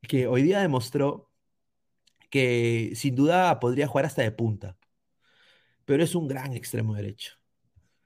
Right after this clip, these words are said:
A ver, dice, "Si Ecuador no le gana a Senegal, voy a cometer una locura". No, va a ser un partidazo, va a ser un partidazo porque hoy día Senegal también hice acá, a ver, para darle un poquito de, de, de previa, ¿no? De lo que vamos a hablar, eh, el, el día de hoy.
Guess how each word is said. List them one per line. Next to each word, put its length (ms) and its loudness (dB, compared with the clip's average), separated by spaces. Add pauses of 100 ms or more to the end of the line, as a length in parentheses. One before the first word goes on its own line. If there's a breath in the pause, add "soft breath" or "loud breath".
(220)
A 100 -2
ver, 260 8
dice, 640 4
"Si 100 0
Ecuador 380 6
no 100 0
le 100 4
gana 220 2
a 20 2
Senegal, 480 0
voy 140 4
a 60 -2
cometer 340 0
una 180 0
locura". 400 0
No, 140 0
va 100 -2
a 20 -4
ser 180 2
un 100 0
partidazo, 840 0
va 100 -10
a 20 -8
ser 160 -2
un 120 0
partidazo 520 2
porque 260 -2
hoy 80 2
día 160 4
Senegal 600 0 (540 soft breath)
también 340 2
hice 200 4
acá, 260 4
a 40 6
ver, 180 4
para 180 4
darle 280 4
un 80 2
poquito 380 4
de, 340 6
de, 120 4
de 180 0
previa, 480 4
¿no? 100 -2
De 60 0
lo 100 0
que 100 -4
vamos 260 -2
a 40 0
hablar, 220 2
eh, 480 0
el, 180 -6
el 100 -6
día 200 0
de 120 -4
hoy. 200 -12